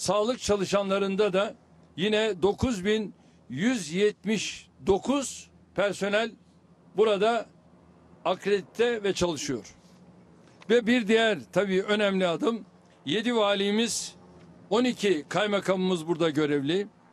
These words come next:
Ve yine burada yıkık bina sayımız iki bin yedi yüz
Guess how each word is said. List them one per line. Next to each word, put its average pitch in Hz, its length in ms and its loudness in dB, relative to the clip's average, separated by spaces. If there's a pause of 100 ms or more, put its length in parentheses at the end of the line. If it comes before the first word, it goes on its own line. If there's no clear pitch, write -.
(800)
Ve 202 180 4
yine 202 300 2
burada 208 460 4
yıkık 196 460 -4
bina 208 280 2
sayımız 196 500 0
iki 196 260 -8
bin 208 120 2
yedi 185 260 2
yüz 220 400 -2